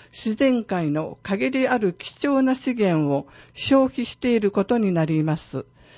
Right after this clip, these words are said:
エスディージーズの目標は決して遠い世界のことではありません。毎日の歯磨きも立派な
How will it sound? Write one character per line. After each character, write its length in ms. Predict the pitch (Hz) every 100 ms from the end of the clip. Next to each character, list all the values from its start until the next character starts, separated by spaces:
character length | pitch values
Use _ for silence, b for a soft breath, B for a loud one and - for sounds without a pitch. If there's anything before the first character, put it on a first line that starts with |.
| b b -
エ 100 | 190
ス 240 | - 254
デ 240 | 247 240
ィ 80 | 233
ー 20 |
ジ 80 | 190
ー 180 | 226 202
ズ 160 | 165 165
の 180 | 151 -
目 200 | 160 -
標 260 | - 226 202
は 260 | 185 180
決 220 | - 214 196
し 160 | -
て 160 | - 220
遠 320 | - 208 233
い 80 | 262
世 180 | - 233
界 220 | 226 196
の 100 | 165
こ 140 | 151
と 120 | 160 202
で 120 | 208
は 160 | 170
あ 60 | 147
り 100 | 160
ま 160 | 160 160
せ 160 | -
ん。 160 | 180 139 - _ B B B B
毎 260 | 208 233 233
日 260 | 233 -
の 120 | 190 185
歯 120 | 202
磨 280 | 208 208 202
き 140 | 185
も 180 | 175 175
立 220 | 175 180 -
派 120 | - 247
な 240 | 240 233